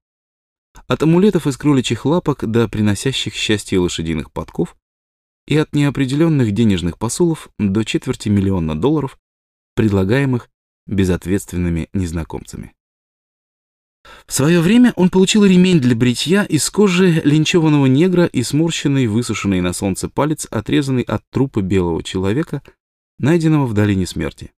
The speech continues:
Теперь он считал, что почта уже ничем больше его поразить не может. Но в это утро он получил столь необычайное письмо, что перечитал его вторично, положил в карман, а затем снова вытащил, чтобы перечитать в третий раз.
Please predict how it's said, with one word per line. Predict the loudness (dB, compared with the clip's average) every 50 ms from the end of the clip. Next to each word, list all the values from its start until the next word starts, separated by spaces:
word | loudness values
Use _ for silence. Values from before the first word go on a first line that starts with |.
| _ _ _ _ _ _ _ _ _ _ _ _ _ _ _ _ _ _ _ _ _ _
Теперь | -6 -2 0 2 2
он | 2 4
считал, | 2 2 2 2 0 2
что | 0 -4 -2
почта | 0 -2 -2 -2 0 -2
уже | -2 0 0
ничем | 0 0 0 0 0 0 2
больше | 2 0 0 0 -2 -2
его | 0 -2 -2
поразить | 0 0 0 0 0 -2 -4 -4
не | -6 -6
может. | -6 -6 -8 -10 -16 -20 _ _ _ _ _ _ _ _ _ _ -2
Но | 0 0 0
в | 2 0
это | 0 0 2 0
утро | 0 0 0 -2 -4 -2
он | 0 -2 -2 0
получил | 2 0 0 2 2 0 -2
столь | -2 0 0 0 0 0
необычайное | 0 -2 -2 -2 -4 -4 -4 -4 -4 -2 -4 -6 -6
письмо, | -8 -12 -6 -4 -2 -2 -2 -4 _ _ _ _ _ _ _ _ _ _
что | -6 -4 -4 0
перечитал | 0 0 0 0 -2 -2 0 2 2 2
его | 2 0 -2
вторично, | -4 -2 -2 0 0 0 -2 -2 -4 -4 -6
положил | -4 -2 -2 -2 0 -2 -4
в | -6 -4
карман, | -6 -6 -4 -4 -4 -6 -6 -8 -12 _ _ _ _ _ _ _ _
а | -6 -4
затем | -4 -2 -2 -4 -4 -4
снова | -4 -2 -2 -2 -2 -4
вытащил, | -4 -4 -2 -2 -2 -2 -2 -2 -4 -6 -6 _ _ _ _ _
чтобы | -8 -6 -4 -4 -2 -4
перечитать | -4 -6 -6 -8 -8 -8 -6 -6 -6 -6 -8 -16
в | -20 -12 -6
третий | -4 -2 -2 -2 -4 -8
раз. | -8 -8 -12 -16 -20